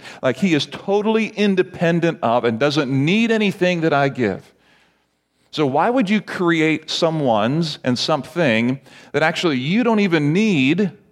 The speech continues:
that results in great suffering across the board for people at all periods of time, in all ages? Why create anything at all?" <laughs>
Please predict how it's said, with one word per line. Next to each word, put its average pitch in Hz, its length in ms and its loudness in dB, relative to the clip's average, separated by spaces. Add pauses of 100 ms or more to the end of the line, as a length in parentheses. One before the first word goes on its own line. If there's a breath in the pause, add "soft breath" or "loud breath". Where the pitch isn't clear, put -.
(600 soft breath)
that 143 180 0
results 165 460 0
in 151 120 2
great 151 280 0
suffering 151 720 0
across 143 500 -2
the 139 80 -6
board 104 340 0
for 110 120 -12
people 95 440 -12 (200 soft breath)
at 123 220 0
all 175 240 0
periods 156 480 -2
of 131 100 -6
time, 127 300 -2
in 120 80 2 (140)
all 180 440 0
ages? 165 720 -2 (380 soft breath)
Why 175 420 2
create 165 640 -2
anything 196 640 0 (220)
at 170 220 0
all?" 170 560 0
<laughs> - 120 -16